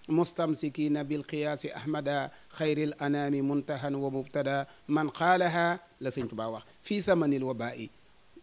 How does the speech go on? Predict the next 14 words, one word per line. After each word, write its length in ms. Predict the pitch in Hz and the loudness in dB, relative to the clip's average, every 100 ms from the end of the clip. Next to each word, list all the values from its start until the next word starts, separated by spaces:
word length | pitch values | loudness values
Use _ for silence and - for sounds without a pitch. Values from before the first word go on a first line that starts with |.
| - - - | -20 -8 2
amanahu 480 | 208 214 196 156 160 | 4 4 4 2 0
llahu 360 | 143 147 139 | 0 -2 0
min 140 | 143 139 | -2 -2
al 120 | 127 | -6
balaa'i." 440 | 113 120 117 113 - - - | -6 -6 -6 -10 -14 -20 2
Nee 180 | 170 196 | 8 10
na 80 | 185 | 8
bu 100 | 170 | 8
ngeen 140 | 180 | 6
ko 100 | 165 | 6
jàngee 280 | 160 156 147 | 2 2 0
ci 100 | 147 | 0
jamonoy 320 | 147 143 143 | 0 0 -2
balaa, 320 | 131 139 127 | -2 0 -2